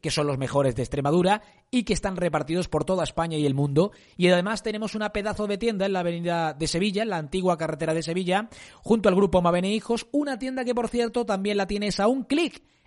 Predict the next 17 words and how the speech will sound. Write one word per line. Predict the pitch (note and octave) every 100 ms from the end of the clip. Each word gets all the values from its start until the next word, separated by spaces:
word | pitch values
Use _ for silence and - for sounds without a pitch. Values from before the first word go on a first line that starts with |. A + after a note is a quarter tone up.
| _
en | A3 G3+ E3+ C#3
torresdebriz | - E3+ - D3+ F3+ F#3+ G3+ - _
punto | - B3+ C#4 B3+ B3+
com. | A#3 G3+ G#2 E2 - - - - _ _ _ _
Alonso | F3 G#3 C#4+ C4
Vivas, | C#4 B3 E3 F#3+
uno | G3
de |
los | G3 F3
nuestros. | A3+ G#3+ F3+ B2
¿Qué | - F3
tal? | G3+
Bienvenido, | G3 F#3+ G3+ F#3+
¿cómo | F3
estás? | D#3+ F#3+
Muy | E3+
buenas. | F#3+ E3 G2 -